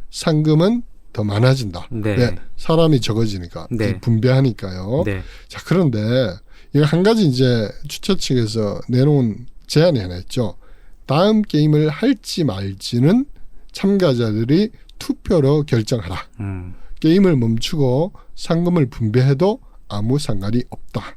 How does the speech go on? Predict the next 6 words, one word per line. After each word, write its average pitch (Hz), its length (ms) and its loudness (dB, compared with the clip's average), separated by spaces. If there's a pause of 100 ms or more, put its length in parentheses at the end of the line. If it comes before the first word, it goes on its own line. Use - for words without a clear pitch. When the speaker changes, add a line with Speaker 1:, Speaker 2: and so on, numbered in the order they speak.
Speaker 2:
음. 104 140 -4
Speaker 1:
이렇게 101 280 -2
하죠. 95 280 -8 (600)
Speaker 2:
근데 180 300 0
이제 123 400 0 (120)
그 107 680 -2